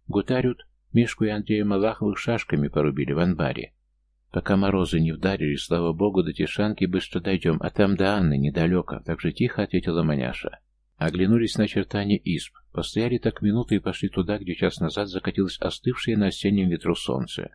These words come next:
«Мам, а на что мы в ванну идем?» — дернула она ее за рукав.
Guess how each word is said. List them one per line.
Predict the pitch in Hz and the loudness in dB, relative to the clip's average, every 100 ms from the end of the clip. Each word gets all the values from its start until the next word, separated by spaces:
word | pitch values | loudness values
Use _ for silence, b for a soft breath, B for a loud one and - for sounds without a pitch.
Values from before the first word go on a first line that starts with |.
| _ _ _ _ _ _ _ | _ _ _ _ _ _ _
«Мам, | - 90 98 78 65 - _ _ | -2 2 2 2 -2 -10 _ _
а | 90 | 2
на | 92 95 | 2 2
что | - 120 | 0 0
мы | 120 113 | 2 0
в | 95 | 0
ванну | 101 104 78 80 | 0 2 2 4
идем?» — | 85 92 78 64 - - - | 2 2 0 0 -8 -20 -12
дернула | - 92 87 82 | 0 2 4 2
она | 85 87 104 | 2 2 2
ее | 95 90 | 0 0
за | 90 | 0
рукав. | 85 - 65 60 | -2 -2 -4 -4